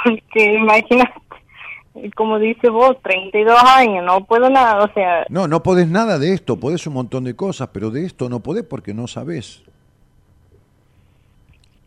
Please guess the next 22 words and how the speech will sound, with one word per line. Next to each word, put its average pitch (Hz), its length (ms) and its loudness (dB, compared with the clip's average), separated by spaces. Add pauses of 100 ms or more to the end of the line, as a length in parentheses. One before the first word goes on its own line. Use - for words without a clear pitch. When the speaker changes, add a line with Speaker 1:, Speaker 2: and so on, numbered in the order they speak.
(140)
Speaker 1:
No, 214 520 -4
yo 190 160 -4 (100)
siento 226 260 -6
que 226 80 -6
necesito 208 540 -14
ayuda 208 380 -8
también. 202 500 -14 (180)
Speaker 2:
Bueno, 208 460 -6
y 156 180 -8
macanudo. 165 640 -10
Speaker 1:
La 190 240 -14
verdad 175 200 -6
Speaker 2:
Me, 185 100 -10
Speaker 1:
que - 100 -20
Speaker 2:
me 156 80 -10
parece 170 320 -8
bárbaro, 147 320 -6
buscala. 123 420 -12 (920)
Pero 127 180 -4
queda 170 240 0
claro, 139 400 2
¿no? 165 300 -2